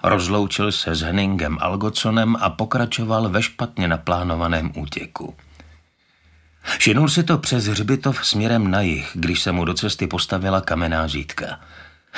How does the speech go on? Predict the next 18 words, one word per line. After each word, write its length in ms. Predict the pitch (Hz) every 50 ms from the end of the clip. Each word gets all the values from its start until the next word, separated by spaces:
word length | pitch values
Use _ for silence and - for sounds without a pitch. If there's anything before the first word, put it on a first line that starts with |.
| - - -
Neměla 320 | 131 139 156 156 131 113
sice 280 | - 120 98 - 98 87
na 100 | 92 95
výšku 340 | 104 104 - - - 90
víc 260 | 80 87 95 104 - -
než 220 | 90 80 - -
metr, 360 | 92 90 - - - 87 82 -
ale 200 | 80 85 85 85
Alan 540 | - - 107 120 120 98 87 80 80 78 - - _ -
byl 180 | 107 101 92 85
stoletý 580 | - - - - 117 104 104 98 - 101 95 87
stařík, 540 | - - - 135 135 - 82 73 69 -
ne 220 | 78 76 82 113 76
skokan. 800 | - - - - 71 69 - - 71 73 - - - - - - - _ _ _ _ _ -
Na 120 | 110 101 104
druhé 300 | - 98 95 101 98 90
straně 360 | - - 95 101 98 107 107
čekalo 480 | - - 98 - - 95 110 104 87